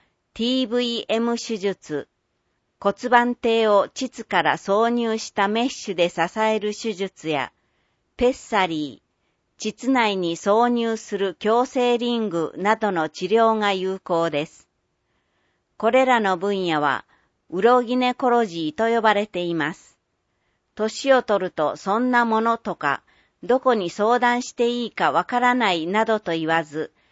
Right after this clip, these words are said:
症状の継続する人は、一度泌尿器科や婦人科の専門医に相談してください。軽い尿漏れや骨盤臓器脱は、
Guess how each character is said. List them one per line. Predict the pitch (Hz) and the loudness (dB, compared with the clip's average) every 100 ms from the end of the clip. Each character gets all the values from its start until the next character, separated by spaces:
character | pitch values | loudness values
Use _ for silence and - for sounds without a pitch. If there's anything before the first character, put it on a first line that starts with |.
| _ _ | _ _
症 | - 226 240 254 | -6 2 4 4
状 | 247 247 233 | 2 2 2
の | 190 175 | 0 -2
継 | 196 214 | 0 0
続 | 226 233 - | 2 -2 -4
す | - 214 | -6 -2
る | 208 | -2
人 | - - 175 | -4 -4 0
は、 | 147 - _ _ _ - | 0 -2 _ _ _ -18
一 | 180 - 214 | -14 -10 2
度 | 202 196 | 4 4
泌 | - 208 220 | 0 -2 0
尿 | 254 254 262 | 2 0 0
器 | 220 | -8
科 | 208 208 | -4 0
や | 190 180 - | 2 2 -2
婦 | - 196 | -8 -6
人 | 214 254 254 | -2 -4 -2
科 | 240 | -2
の | 233 214 | 0 -4
専 | - 226 247 | -4 -4 -2
門 | 247 240 220 | 0 0 -2
医 | 185 | -4
に | 165 | -4
相 | 151 185 202 | -4 -2 0
談 | 220 202 196 | 0 -2 -4
し | - | -6
て | 190 | -6
く | 175 | -4
だ | 165 170 | -2 -2
さ | - 143 | -4 -8
い。 | 127 _ _ _ _ _ _ _ _ _ _ _ _ _ | -8 _ _ _ _ _ _ _ _ _ _ _ _ _
軽 | 202 202 247 | -2 0 0
い | 254 | 0
尿 | 254 233 226 226 | 0 2 2 2
漏 | 214 | 0
れ | 208 202 | 0 2
や | 196 185 - _ | 2 2 0 _
骨 | 202 202 254 | -8 -6 0
盤 | 247 247 247 | 2 2 0
臓 | 214 233 240 | 0 0 0
器 | - | -4
脱 | 220 196 - 165 | -2 -2 -4 -4
は、 | 151 127 | -4 -4